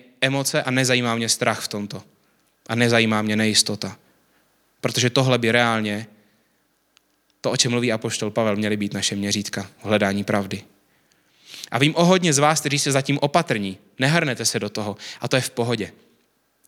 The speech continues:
Chci vám říct, a budu o tom ještě mluvit, že je v pohodě nevědět, v pohodě nebýt si jistý. Je v pohodě být v procesu hledání pravdy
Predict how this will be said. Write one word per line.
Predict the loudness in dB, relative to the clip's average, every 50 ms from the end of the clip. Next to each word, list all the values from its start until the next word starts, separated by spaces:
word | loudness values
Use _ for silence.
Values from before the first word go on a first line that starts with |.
| _ _ -8 -4
Chci | 0 2
vám | 4 4 4 4
říct, | 4 2 2 2
a | 2 2
budu | 2 2
o | 2
tom | 4 2 2
ještě | 2 2 2 2
mluvit, | 2 2 2 2 2
že | 0
je | -2
v | -2 -4
pohodě | 0 0 2 2 2 0 0 0 2
nevědět, | 2 2 2 2 2 2 0 -2 -4 -8 -16 -18 -20 -20 -20 _ _ _ -20 -20
v | -6
pohodě | 0 2 2 2 2 2 2 0
nebýt | 0 0 0 -2 -2 -2
si | -2
jistý. | 0 0 0 -2 -2 -4 -10 -12 -12 _ _ _ _ _ _ _ _ _ _ _ _ _ _ _ _ _ _ _ -6
Je | -6 -6
v | -6 -8
pohodě | -6 -2 -2 0 2 2 0 0 0 -2 -4 -6 -14 -20 -14 -8
být | -6 -4 -4
v | -4
procesu | -2 -2 -2 0 0 2 2 2 0 0
hledání | 0 2 4 4 4 2 2 -2
pravdy | 0 0 0 2 0 0 -4 -4 -6